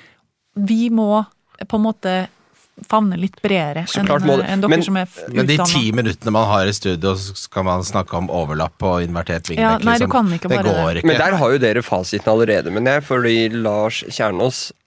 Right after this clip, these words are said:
Speaker 2: er landets beste til å formidle tunge ting på en lett måte,
Speaker 3: Mm.
Speaker 2: og han gjør det veldig kort, ikke sant? Han, eh, em, kampbildet kan endre seg, og så forklarer han det på ti sekunder, han.
Speaker 1: Mm.
Speaker 3: Ja.
Speaker 2: Han,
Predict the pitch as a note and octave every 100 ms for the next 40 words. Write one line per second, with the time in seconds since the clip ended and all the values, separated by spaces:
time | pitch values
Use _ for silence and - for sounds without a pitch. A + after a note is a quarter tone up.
0 | _ - A2+ A2 A2 G#2+ F#2+ G2 - -
1 | A2 - - - G2 G2 G#2 G2+ F2+ F2+
2 | G#2 - A2 G2 G2+ G#2+ G#2+ A2 G#2 G#2
3 | G2+ - A#2+ A#2 - A#2 A2 G2 G2 B2+
4 | A#2+ A2+ G2 G#2+ A2+ G#2+ A2+ G2 G#2+ A2+
5 | E3+ - - - _ - A2+ C3+ C#3+ C3
6 | B2+ - - - A2+ B2+ A2 - C3 B2
7 | B2 A#2+ - B2+ G#2+ A2+ G#2+ B2 B2 A2+
8 | E2+ F#2+ C3+ D#3+ - C3+ D3 - - C#3+
9 | C#3+ F#2+ F#2 G#2+ A#2 G2+ - B2 A#2 G#2
10 | G2 A2+ A2+ B2+ G#3 _ - A2+ F#2+ G#2
11 | - E3+